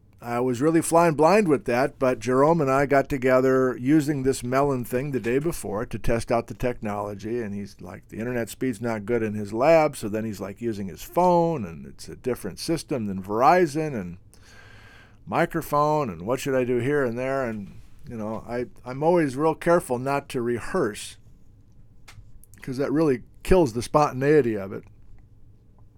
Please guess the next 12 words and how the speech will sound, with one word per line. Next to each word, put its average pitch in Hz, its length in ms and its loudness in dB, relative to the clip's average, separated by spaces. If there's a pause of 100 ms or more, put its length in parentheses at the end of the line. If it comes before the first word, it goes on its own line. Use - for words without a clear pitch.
(260)
And 123 300 -8 (180)
Jerome, 147 380 4
you 131 80 -2
might 131 180 -2
remember, 127 460 2
is 110 120 2
the 117 100 -2
guy 120 240 4
up 117 160 -2
in 113 80 -2
British 127 340 0
Columbia 117 680 2